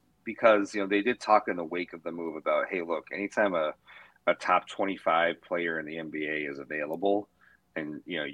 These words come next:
you think that they can fit with your <laughs> roster, like, you gotta, you gotta go for it. You gotta push the chips in. So I do think that there was an element of, we have a chance to acquire a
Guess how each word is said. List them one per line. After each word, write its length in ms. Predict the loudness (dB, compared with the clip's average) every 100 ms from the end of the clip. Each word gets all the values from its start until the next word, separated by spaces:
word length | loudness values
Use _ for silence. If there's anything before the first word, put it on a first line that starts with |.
| -8
you 200 | -8 -8 -6
think 160 | -4 -4
that 160 | -4
they 100 | -4
can 180 | -6 -10 -8
fit 220 | -4 -2 -4
with 160 | -6
your 140 | -4 -2
<laughs> 100 | 0
roster, 360 | 0 -2 -4 0
like, 280 | 2 2 -2 -10 -20 -20 _ -10
you 120 | 0
gotta, 420 | 6 6 4 0
you 120 | -6 -2
gotta 240 | 0 0
go 260 | -2 -4 -4
for 180 | -6 -6
it. 60 | -4
You 60 |
gotta 160 | -2 -2
push 280 | -4 -10 -10
the 80 | -10
chips 380 | -8 -8 -8
in. 240 | -8 -10 -14 _ -20 -20 _
So 160 | 2 6
I 140 | 6
do 160 | 4 0
think 160 | 0 0
that 100 | 2
there 100 | 2
was 120 | 2
an 80 | 0
element 420 | 0 -2 -4 0
of, 260 | 0 0 -4
we 220 | -10 0
have 160 | 2 2
a 60 | 2
chance 380 | -4 -4 -6 -8
to 140 | -8
acquire 800 | -8 -2 2 4 2 0 -4 -8 _ _ _ _ _ _ _ _
a 140 | -6